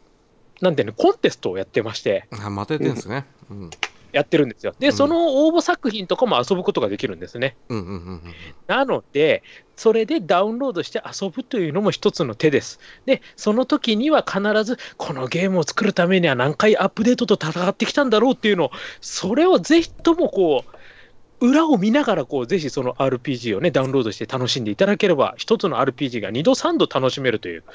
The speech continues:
Speaker 1: そういうゲームになってますんで、もう多分ね、アップデートのたびに仕様が変わるというのがね、この
Speaker 2: うん。
Speaker 1: エムブイトリニティのすごいところでもありますんで、その仕様変更に戦って作られたアールピージーが、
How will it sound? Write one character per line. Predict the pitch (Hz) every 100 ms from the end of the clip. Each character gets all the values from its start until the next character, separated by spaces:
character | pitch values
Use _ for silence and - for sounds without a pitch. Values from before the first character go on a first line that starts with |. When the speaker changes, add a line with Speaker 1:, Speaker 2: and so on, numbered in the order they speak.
| - - - - _
Speaker 1:
そ | - 170
う | 202
い | 214
う | 202
ゲ | 180 196
ー |
ム | 120
に | 98
な |
っ | 120
て | -
ま | 87
す | - 82
ん |
で、 | 90 - - _ - _ _ _ -
も | 156 160 160 156
う |
多 | 143 175
分 | 147
ね、 | 135
ア | 127
ッ |
プ | -
デ | 214
ー | 175
ト | 131
の |
た | 147
び | 147
に | 123
仕 | - 147
様 | 147 170
が | 170
変 | -
わ | 175
る | 175
と | -
い | 95
う |
の | 90
が | 90
ね、 | 131
こ | - 107
の | 98 - - -
Speaker 2:
う |
ん。 | 101 80 - 110 -
Speaker 1:
エ | 120
ム | 120 120
ブ | 120
イ |
ト | -
リ | 147
ニ | 135 104
テ | 104
ィ |
の | 101
す | -
ご | 175
い | 160
と | -
こ | 214
ろ | 190
で |
も | 117
あ | 113
り | 135
ま | 135
す | -
ん |
で、 | 92
そ | 87 165
の | 208
仕 | 185 -
様 | 214 240
変 | 208 269 254
更 | 214
に | 175
戦 | 160 196 269
っ | 294 302 - _
て | 392 381 - -
作 | - - 196
ら | 208
れ | 135
た | - 302 -
ア | 139
ー |
ル | 131 127
ピ | 135
ー |
ジ | 117 117 104 92
ー |
が、 | 202